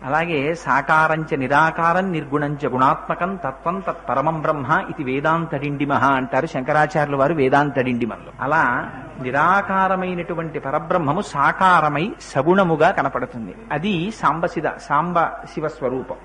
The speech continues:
అటు సాంబ శివ స్వరూపము కాక ఇటు అంతటా నిండిపోయినటువంటి చైతన్యము స్వరూపము కాక మధ్యలో ఒక రూపం ఉంటుంది. ఆ రూపమునకే లింగ స్వరూపము అని పేరు.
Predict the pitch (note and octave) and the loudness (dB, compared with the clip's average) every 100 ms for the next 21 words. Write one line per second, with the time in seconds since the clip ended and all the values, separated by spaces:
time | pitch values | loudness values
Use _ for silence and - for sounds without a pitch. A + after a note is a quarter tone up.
0 | - E3+ F#3+ - B2 D#3 F#3+ G3+ A3 G3+ | -2 0 0 2 4 4 4 0 2 0
1 | G3 - F#3+ F#3+ F#3 F#3+ F#3 F3+ F#3 F3+ | 0 0 4 4 4 4 4 2 4 4
2 | F3+ E3 A2 C3 - - - - F#3 G3+ | 4 4 4 0 -6 -16 -20 -8 -4 0
3 | F#3 B2+ D#3 C4 - - - - - C3+ | 0 0 -2 -4 -12 -20 -20 -12 -2 0
4 | E3 E3+ G#3 G#3 G#3 G3+ G3 F#3 G3 G3 | 0 0 0 2 2 2 0 -2 -2 -2
5 | F#3+ F#3 F3+ F3 E3+ E3 - D#3+ F3 G#3 | -2 -4 -4 -4 -4 -8 -6 -6 -4 -4
6 | G3 F#3+ F#3 - F3 F3 F3 F3 E3+ D#3+ | -4 -4 -8 -2 0 0 0 -2 -4 -2
7 | D#3 D#3+ E3+ A#2+ A#2 - C3+ C3 C3+ - | -2 -2 -2 -2 -4 -6 -4 -4 -4 -6
8 | A#3+ B3 G3 D#3 D3 D3 - A2 - - | 0 2 2 0 -4 -2 -2 -4 -10 -18
9 | - A#2 C#3 F#3 F3+ F3 G#3+ G3+ G3 G3+ | -4 2 6 6 4 2 2 2 2 2
10 | D#3+ D3+ E3+ B2+ C#3+ F3+ A3 A3+ - F#3 | 2 0 -2 -2 -2 0 0 0 -2 -2
11 | D#3+ D3 D3+ B2+ B2 B2+ G#3+ A2+ G#2 - | -2 -6 -6 -6 -6 -8 -10 -12 -14 -18